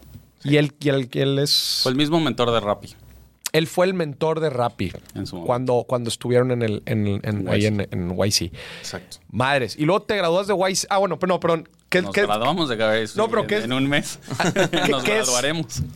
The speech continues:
Speaker 1: Ah, se van a graduar ahorita.
Speaker 2: Sí, justo.
Speaker 3: Exacto.
Speaker 1: Oye, pero ¿qué, qué es de lo más, de lo, de lo que más se les ha, pues, quedado, que les ha dicho el mentor? Porque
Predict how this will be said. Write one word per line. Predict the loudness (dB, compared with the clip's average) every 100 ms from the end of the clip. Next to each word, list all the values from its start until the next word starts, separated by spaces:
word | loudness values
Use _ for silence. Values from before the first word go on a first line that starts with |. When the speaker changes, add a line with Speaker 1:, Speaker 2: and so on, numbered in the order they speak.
| -4
Speaker 1:
Ah, | 0 0 0
se | -2 0
van | 0
a |
graduar | 2 2 2 2
ahorita. | 0 0 -2 -2
Speaker 2:
Sí, |
justo. | -4 -4
Speaker 3:
Exacto. | -2 -2 -2 0
Speaker 1:
Oye, | 0 2 0 -2
pero | 0 0 -2 _ 0
¿qué, | 0
qué | 0 -2
es | 0
de |
lo | 0 0
más, | -2 -2 -4 -12 -20 -18
de | -4 -2
lo, | 2 2 0 0
de | 0
lo | 0 0
que | 0
más | 2 2
se | 2 2
les | 2 2
ha, | 2 2 2 0 -2 -6 -10 -18 -20 -20 _ _ -16 -16 _
pues, | 0 0
quedado, | 0 0 2 2 2 2
que | 0
les | 0 2
ha |
dicho | 2 0 0
el |
mentor? | 0 2 0 0
Porque | -2 0 0